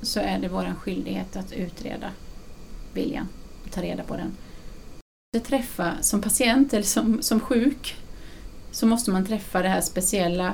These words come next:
fönstret där man är riktigt illa däran så att man behöver intuberas. Men inte så illa så att man inte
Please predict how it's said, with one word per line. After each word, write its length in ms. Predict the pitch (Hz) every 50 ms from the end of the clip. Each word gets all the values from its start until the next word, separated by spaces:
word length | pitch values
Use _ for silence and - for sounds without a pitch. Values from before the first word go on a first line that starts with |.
| 190 -
fönstret 840 | - - - 185 175 175 170 170 - - - 247 240 240 - - -
där 100 | 214 208
man 180 | 202 202 208
är 300 | 196 185 185 185 185 202 196 - - - - - - - - - - - -
riktigt 680 | - 214 208 247 294 285 - - - - - 320 320 -
illa 300 | 339 349 285 226 196 185
däran 480 | 185 190 180 180 190 196 202 208 190 - - - - - -
så 140 | - - -
att 100 | 202 196
man 160 | 208 208 208
behöver 560 | 208 220 226 302 330 330 320 311 302 302 302 302 - - - - -
intuberas. 840 | 277 262 247 262 233 - - - - - - 220 - - - - - - - - - - - - - - - - - - - - - -
Men 160 | 214 220 -
inte 540 | 277 285 247 233 214 196 - - - 392 370
så 240 | - - 202 190 185
illa 300 | 202 196 175 165 185 185
så 140 | - -
att 180 | 180 175 - -
man 180 | 190 185 180 202
inte 400 | 190 180 - - - - 175